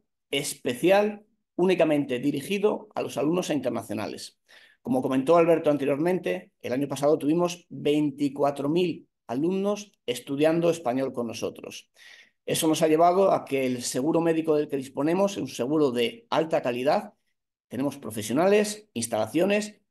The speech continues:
y un hospital directamente, únicamente al servicio de los estudiantes internacionales.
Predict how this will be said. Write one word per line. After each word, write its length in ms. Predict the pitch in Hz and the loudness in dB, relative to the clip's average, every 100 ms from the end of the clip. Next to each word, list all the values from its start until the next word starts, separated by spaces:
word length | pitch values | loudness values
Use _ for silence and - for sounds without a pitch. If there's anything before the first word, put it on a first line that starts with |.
| _ | _
y 100 | 139 | -4
un 80 | 160 | -2
hospital 540 | 160 135 131 113 - _ _ _ | -2 -4 0 0 -2 _ _ _
directamente, 1000 | 127 131 170 - 175 202 202 208 202 - _ - | -2 2 2 2 0 0 0 0 0 -4 _ 0
únicamente 840 | 175 175 160 185 196 202 202 202 _ | 2 2 2 0 -2 0 -2 -4 _
al 160 | 120 131 | -6 -4
servicio 640 | 143 147 175 175 190 - | -4 -2 0 2 0 -2
de 100 | 120 | -6
los 120 | 127 127 | -8 -6
estudiantes 440 | 131 135 131 123 | -2 -2 -2 -6
internacionales. 840 | 120 110 110 71 67 - - - | -6 -6 -8 -8 -10 -12 -14 -16